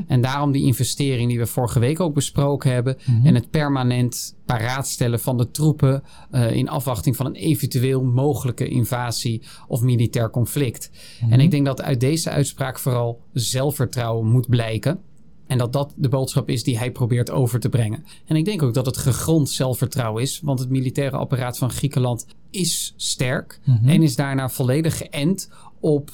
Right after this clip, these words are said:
Speaker 1: het tegenhouden van de Turken aan de oostgrens.
Speaker 2: Oké,
Speaker 1: De
Speaker 2: dat
Speaker 1: Oost-Mediterraanse Zee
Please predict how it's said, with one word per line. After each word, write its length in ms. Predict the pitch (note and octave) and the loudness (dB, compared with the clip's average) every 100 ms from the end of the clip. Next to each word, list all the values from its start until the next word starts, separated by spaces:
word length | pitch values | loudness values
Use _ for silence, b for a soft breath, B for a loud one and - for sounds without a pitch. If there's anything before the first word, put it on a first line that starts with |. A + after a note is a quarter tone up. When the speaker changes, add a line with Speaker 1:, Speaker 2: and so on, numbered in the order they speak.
| - - - | -20 -20 -6
Speaker 1:
het 180 | C3 - | -4 -2
tegenhouden 760 | D#3+ E3+ - C#3+ C#3 B2+ C3 - | -2 -2 -2 -2 -2 -2 -4 -8
van 240 | - C#3 B2+ | -6 -2 0
de 100 | A#2+ | 0
Turken 520 | C#3+ C3 - B2 - - - | 0 0 0 -4 -4 -12 -8
aan 140 | B2+ | -6
de 100 | A#2 | -4
oostgrens. 720 | C3+ A#2+ - - A2 A2 - C#3+ | -2 -2 -2 -2 -2 -4 -6 -2
Speaker 2:
Oké, 280 | B2 - | -2 0
Speaker 1:
De 60 | G2 | 0
Speaker 2:
dat 100 | G2+ | 2
Speaker 1:
Oost-Mediterraanse 800 | B2+ C#3 C#3 C3 B2 C3 A#2+ A#2 | 2 2 2 0 0 0 -2 -2
Zee 300 | B2+ A#2 | -2 -2